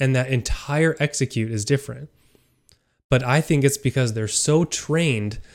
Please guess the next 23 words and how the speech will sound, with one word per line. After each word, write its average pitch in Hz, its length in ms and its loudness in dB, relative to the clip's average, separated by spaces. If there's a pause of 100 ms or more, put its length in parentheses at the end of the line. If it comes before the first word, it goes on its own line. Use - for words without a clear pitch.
(140)
to - 100 0
be 135 80 6
going 127 380 2
in 131 160 2
and 120 100 0
taking 120 300 -2
trades 123 500 0
and 113 160 0
not 117 220 -2
having 123 320 2
utility 151 460 2
by 131 160 0
the 127 100 -2
end 127 100 2
of 127 60 2
the 131 80 0
round 135 320 -2 (540)
that 123 120 -2
when 123 160 4
they 120 80 2
go 131 280 4
in 120 120 2
early 120 640 4